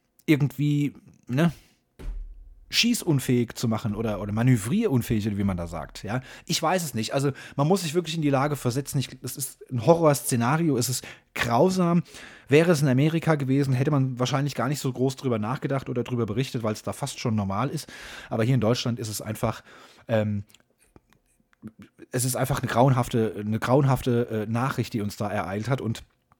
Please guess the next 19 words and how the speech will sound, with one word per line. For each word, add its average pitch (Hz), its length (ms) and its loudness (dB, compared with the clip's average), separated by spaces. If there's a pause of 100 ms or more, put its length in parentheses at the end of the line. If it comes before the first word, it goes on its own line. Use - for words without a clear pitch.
(340)
man 127 140 2
muss 143 160 2
jetzt 139 140 -2
eben 123 120 2
noch 131 160 4
mal 156 120 4
in 123 60 2
Relation 135 640 2 (300)
sehen, 135 480 0 (320)
äh, 123 340 2
w-, 131 380 -10 (800)
die 131 80 6
Menschen, 139 480 0
also 131 160 0
selbst 151 320 2
wenn 185 160 6
diese 165 220 2
beiden 123 240 0
Tatverdächtigen 110 800 -4